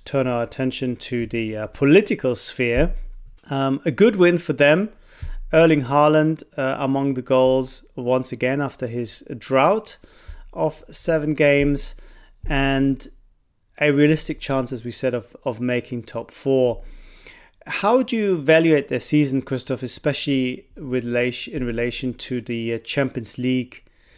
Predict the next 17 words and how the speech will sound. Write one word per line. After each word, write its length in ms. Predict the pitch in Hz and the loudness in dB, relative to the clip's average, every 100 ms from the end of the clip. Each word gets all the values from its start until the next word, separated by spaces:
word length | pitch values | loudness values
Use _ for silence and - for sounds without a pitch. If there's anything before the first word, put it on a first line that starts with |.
| _ _ _ | _ _ _
performances 640 | - - 135 131 - - 120 | -6 0 0 0 -4 -8 -4
against 360 | 123 120 - | -2 -2 -4
City, 340 | - 139 131 127 | 0 0 0 -4
which 560 | 123 - - - - _ _ _ _ _ _ - | -4 -6 -6 -6 -8 _ _ _ _ _ _ -6
I 100 | 156 | -4
think 300 | - 190 - _ - _ - _ - - | -2 -4 -4 _ -20 _ -20 _ -20 -20
certainly 340 | - 214 208 165 | -6 -2 0 0
the 80 | 139 | -2
first 400 | - 156 151 - | 2 2 2 0
leg, 240 | 131 131 | 0 0
but 180 | 135 - | -6 -10
even 500 | 214 160 156 147 135 - _ - 156 135 135 | -10 -4 0 0 -2 -8 _ -20 -18 -8 -2
bits 180 | 139 | -2
of 80 | 147 | -2
the 80 | 127 | -6
second 340 | - 139 - | -4 -4 -2
leg, 180 | 127 120 | -2 -2